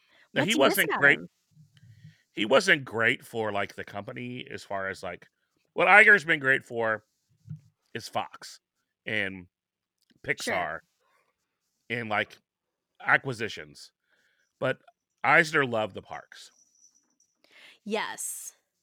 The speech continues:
Speaker 1: And, you know, the parks are just now in Iger's, like, reign, if you will.
Speaker 2: Yeah.
Speaker 1: I mean, really, the only thing that's hap-,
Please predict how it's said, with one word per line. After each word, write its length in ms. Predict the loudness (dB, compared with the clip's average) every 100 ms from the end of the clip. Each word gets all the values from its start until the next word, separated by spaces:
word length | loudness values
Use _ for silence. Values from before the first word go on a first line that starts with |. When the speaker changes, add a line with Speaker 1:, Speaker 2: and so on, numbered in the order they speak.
| _ -6
Speaker 1:
And, 480 | -2 0 0 -4 -14
you 120 | -12 -6
know, 120 | -6
the 100 | -6
parks 340 | 0 0 2
are 80 | -6
just 420 | -6 -2 0 0
now 380 | -2 0 0 -4 -8
in 100 | -2
Iger's, 420 | 0 0 -2 -4
like, 180 | -6 -6
reign, 380 | -2 -2 -2 -8
if 160 | -14
you 100 | -16
will. 300 | -14 -12 -12 -16 _ _
Speaker 2:
Yeah. 300 | -6 -6 -6 -16 _ _ _ -20 _ _ _ _ _ _ _ -8
Speaker 1:
I 80 |
mean, 160 | -4 -2
really, 340 | 4 6 6
the 120 | 6 4
only 180 | 2
thing 140 | 0 -2
that's 160 | -4
hap-, 300 | 2 2 2